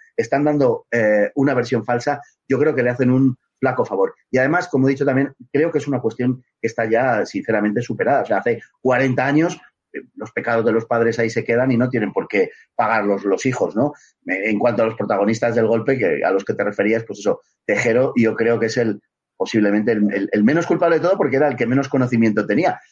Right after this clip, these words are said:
Hizo lo que hizo creyendo obedecer órdenes. Todos los que participaron, y eso es una constante en, en el juicio,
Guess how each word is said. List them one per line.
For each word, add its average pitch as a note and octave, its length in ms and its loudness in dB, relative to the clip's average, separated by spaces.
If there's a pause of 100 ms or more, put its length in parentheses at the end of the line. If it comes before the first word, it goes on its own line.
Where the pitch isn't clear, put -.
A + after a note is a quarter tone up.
(100)
Hizo C#3 240 0
lo C#3 100 0
que C#3 140 2
hizo - 180 0
creyendo B2+ 380 2
obedecer A2+ 320 0
órdenes. F#2 360 -6 (480)
Todos B2+ 380 0
los G#2 180 0
que G#2 120 -4
participaron, G#2 680 -2
y G#2+ 60 2
eso A2+ 140 -4
es A#2 80 -8
una A#2+ 160 0
constante G#2 800 -4 (460)
en, A2+ 280 0
en A2+ 120 2
el G#2+ 80 2
juicio, D#3+ 500 0